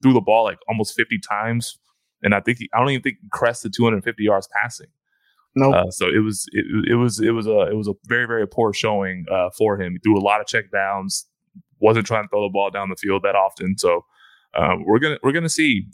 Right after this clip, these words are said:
Speaker 1: I think we're gonna see some points. And, and on the other hand, and G-, Geno Smith and tho-, those Seahawks wide receivers,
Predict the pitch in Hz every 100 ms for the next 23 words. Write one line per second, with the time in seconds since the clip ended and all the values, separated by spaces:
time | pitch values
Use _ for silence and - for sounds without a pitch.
0 | - 78 - 160 160 151 143 135 120 -
1 | 139 139 110 98 90 - 101 95 110 107
2 | 123 131 120 113 110 98 90 104 113 95
3 | 123 117 - 120 123 117 98 95 - 107
4 | 101 - - - 123 113 - 120 110 95
5 | 123 123 123 120